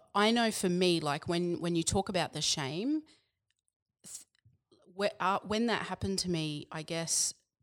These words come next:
I didn't really kind of understand it. So I think I was about nine or ten. And I didn't really understand what had happened.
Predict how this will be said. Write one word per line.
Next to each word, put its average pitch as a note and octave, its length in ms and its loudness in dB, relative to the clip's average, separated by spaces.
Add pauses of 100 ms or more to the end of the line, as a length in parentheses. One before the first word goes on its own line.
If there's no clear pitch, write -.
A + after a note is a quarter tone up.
(340)
I G3 80 -4
didn't G3 260 -4
really F3 300 -2
kind F3 280 -2
of D3 80 -4
understand D3 680 0
it. - 140 -8 (100)
So D#3+ 140 -4
I D3+ 40 -4
think F3+ 220 -4
I E3 60 -2
was D#3+ 120 -2
about C#3+ 260 -6
nine D#3 220 -4
or D3+ 100 -8
ten. D3+ 440 -6 (880)
And F#3+ 100 6
I F#3 60 8
didn't G#3+ 220 2
really G3 300 2
understand D#3+ 580 0
what D#3+ 220 -4
had D#3+ 180 -8
happened. E4+ 480 -2